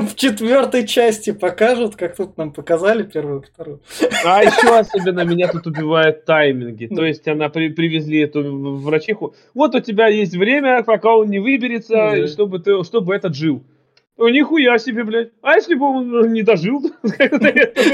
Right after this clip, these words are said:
Speaker 2: Когда ты на меня повесил и закрепил, а он только щас помер.
Speaker 1: Да, он, а он такой оп-оп и скончался на радостях, и все сдохли. Не, ну это прям этот. А если он во-, во-, вообще помирать не собирается?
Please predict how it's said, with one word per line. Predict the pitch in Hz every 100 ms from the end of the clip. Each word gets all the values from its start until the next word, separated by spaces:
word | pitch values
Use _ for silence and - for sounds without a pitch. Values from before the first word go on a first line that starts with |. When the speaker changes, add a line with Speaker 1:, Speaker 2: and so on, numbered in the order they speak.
| 269
Speaker 2:
Когда | 415 220 254
ты | 254
на | 233
меня | 240 226 220
повесил | 214 233 220 240 285 226 196
и | 180
закрепил, | 202 196 202 233 247
а | 185
он | 175 190
только | 208 170 -
щас | 185 180
помер. | - 165 156 170 - 508 415 - 185
Speaker 1:
Да, | - 262 214
он, | - 175 - -
а | - 254
он |
такой | 214 - 254
оп-оп | 214 302 302 294 247
и |
скончался | 220 - 220 226 208 208
на | 196
радостях, | 185 165 147 190
и | 196
все | - 214
сдохли. | 180 165 160 139 - _
Не, | 202 220
ну | 208 220
это | 214 214
прям | 214 208 190
этот. | 180 185
А | 262
если | 311 247
он | 240 208
во-, | 196 175
во-, | 196 190
вообще | 180 180 240
помирать | 226 233 220 214
не | 202
собирается? | 190 185 190 180 175 170